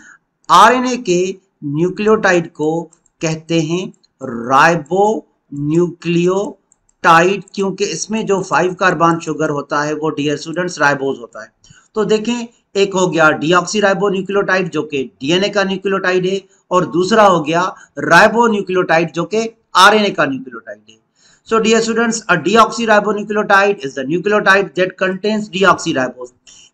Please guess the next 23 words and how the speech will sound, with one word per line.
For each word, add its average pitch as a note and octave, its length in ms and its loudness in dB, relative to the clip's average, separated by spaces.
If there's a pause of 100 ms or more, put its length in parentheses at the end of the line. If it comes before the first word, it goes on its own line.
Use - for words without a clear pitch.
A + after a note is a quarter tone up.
यहाँ G#3+ 360 4
पे G3 80 2
आपको F#3+ 640 0 (260)
डीएनए G3 580 -2
का E3 420 2
न्यूक्लियोटाइड E3 640 0
नजर D#3 180 0
आ D3+ 100 0
रहा E3 100 2
है, F3 80 2
डी-, F3 260 -2
अ, C#3 500 -2 (100)
deoxyribonucleotide, F3 1800 -2 (400)
और D#3+ 120 -2
यहाँ D#3 340 -2
पे G3+ 160 -2
ये E3+ 140 0
जो D3 120 -4
शुगर D#3 480 -4
है D#3 100 -2
वो D3+ 340 -4
deoxyribose D3 1800 -2
है। G#2+ 120 -20